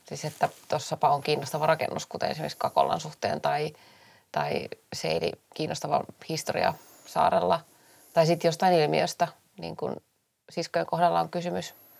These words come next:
Et se ihan akuutisti joku alkaa, joku ajankohtainen asia tai ympäristöön, niin paikallisesti tänne sijoittuva,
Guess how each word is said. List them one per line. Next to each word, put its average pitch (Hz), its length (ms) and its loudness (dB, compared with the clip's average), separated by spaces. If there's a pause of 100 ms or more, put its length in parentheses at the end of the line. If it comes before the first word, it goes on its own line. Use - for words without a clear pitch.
(520)
Et - 100 -12
se 175 180 2 (580)
ihan 175 180 0
akuutisti 165 480 2
joku 165 320 4 (100)
alkaa, 156 400 6
joku 151 280 2
ajankohtainen 151 720 0 (260)
asia 160 340 0
tai - 200 4
ympäristöön, 160 800 0 (240)
niin - 180 -8 (240)
paikallisesti 180 720 -2 (100)
tänne 196 240 0
sijoittuva, - 560 -4